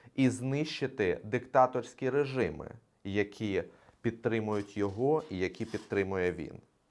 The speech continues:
І тоді ми всі зробили, е, сильне прокляття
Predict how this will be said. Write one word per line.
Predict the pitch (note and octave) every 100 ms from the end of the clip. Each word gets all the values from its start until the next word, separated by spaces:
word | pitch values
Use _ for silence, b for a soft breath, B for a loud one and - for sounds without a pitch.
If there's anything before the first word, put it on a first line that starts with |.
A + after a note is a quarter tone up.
| _ _ _ _ -
І | A#2 A2+ A2 G2 - -
тоді | A#2 A2+ D3 D#3
ми | A#2
всі | A2 A2 C3+ C3
зробили, | A2+ A2+ A2 A#2 G#2+ G#2+ G2+ -
е, | G2 F#2+ F#2+
сильне | - A#2 A2+ G2+
прокляття | G2+ G#2 G#2 A2+ A#2+ C#3 C3+ - E2+